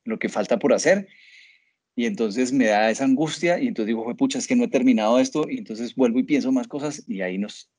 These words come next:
nos la pasamos entre esa, en ese ciclo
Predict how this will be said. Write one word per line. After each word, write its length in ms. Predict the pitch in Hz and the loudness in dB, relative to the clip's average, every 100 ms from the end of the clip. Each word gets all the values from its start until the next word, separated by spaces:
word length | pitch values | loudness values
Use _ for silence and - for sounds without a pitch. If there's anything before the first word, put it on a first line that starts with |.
| _ | _
nos 160 | 113 110 | -8 -4
la 120 | 92 | -2
pasamos 500 | 95 - 143 151 151 | -2 0 2 2 2
entre 360 | 151 127 117 107 | 0 2 2 0
esa, 460 | 98 127 127 113 - - _ | 0 -2 -2 -4 -10 -20 _
en 140 | 117 107 | -6 -6
ese 240 | 104 135 | -2 -2
ciclo 720 | 131 147 135 135 131 131 | 0 0 2 4 4 4